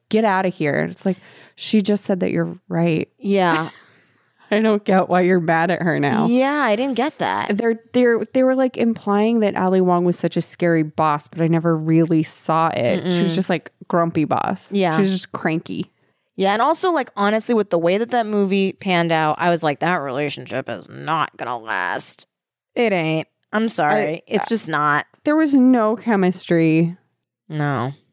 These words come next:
Speaker 1: From my, from my seat, I was finding no chemistry.
Speaker 2: You know who was really hot? The terrible boyfriend.
Speaker 1: Oh, yeah. I mean, it was cast because he's hot.
Speaker 2: Yeah.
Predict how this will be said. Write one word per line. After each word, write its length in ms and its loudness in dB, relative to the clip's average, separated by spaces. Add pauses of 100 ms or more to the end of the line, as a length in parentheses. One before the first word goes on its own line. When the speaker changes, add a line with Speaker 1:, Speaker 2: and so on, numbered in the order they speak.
(160)
Speaker 1:
From 520 2
my, 640 2 (760)
from 220 2
my 160 2
seat, 560 0 (320)
I 80 -4
was 180 -2
finding 400 0
no 200 2
chemistry. 420 0
Speaker 2:
You 60 2
know 160 0
who 140 4
was 200 -2
really 460 0
hot? 380 0 (520)
The 100 -2
terrible 480 0
boyfriend. 600 -2 (300)
Speaker 1:
Oh, 320 0 (100)
yeah. 300 2
I 140 2
mean, 160 2
it 60 2
was 120 -2
cast 380 -8
because 300 0
he's 180 0
hot. 360 -4
Speaker 2:
Yeah. 380 -2